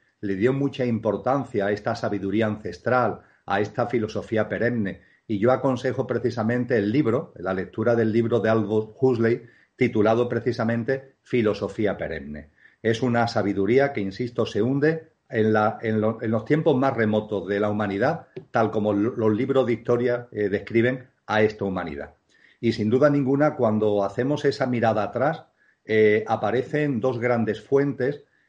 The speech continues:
que nos va a ocupar desde el Kybalión, una de ellas. Las dos grandes fuentes son, por una parte, los textos védicos,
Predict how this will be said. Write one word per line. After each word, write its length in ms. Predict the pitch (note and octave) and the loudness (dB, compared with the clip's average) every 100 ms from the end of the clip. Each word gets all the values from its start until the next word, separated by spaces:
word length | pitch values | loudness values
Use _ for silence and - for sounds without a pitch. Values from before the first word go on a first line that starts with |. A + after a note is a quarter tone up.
| _ - | _ -2
que 600 | A2+ G#2+ G#2 G2+ G#2 G2+ | 4 6 6 4 4 2
nos 180 | G#2 G2+ | -2 2
va 220 | C3 C3+ | 4 4
a 220 | - A#2+ | 2 0
ocupar 480 | A2+ A2+ G#2 B2 A2+ | 0 0 -2 0 0
desde 200 | G#2+ G#2+ | -2 -6
el 80 | F#2+ | -8
Kybalión, 540 | G#2+ G2 G2+ C3+ B2+ B2+ | -4 -4 -2 -4 -4 -2
una 260 | A#2 G#2 | 0 0
de 120 | F2 | -4
ellas. 320 | D#2+ D#2+ D#2 _ _ _ - | -8 -10 -14 _ _ _ -4
Las 160 | A2 | -2
dos 140 | G#2+ C#3 | 0 0
grandes 320 | D3 D3 C#3+ | 0 0 -2
fuentes 340 | C#3 C3+ B2+ | -2 -2 -4
son, 160 | C3+ C3 | -4 -2
por 140 | A#2 | 0
una 200 | A#2+ C3 | 0 0
parte, 300 | C3 A#2 A2+ | 0 -2 -2
los 200 | G2+ F#2+ | -6 -8
textos 520 | - B2+ - G#2 - _ - | -8 -8 -6 -8 -8 _ -14
védicos, 640 | G2 C3+ C3+ - D#3+ F#3 | 0 0 0 -4 -8 -8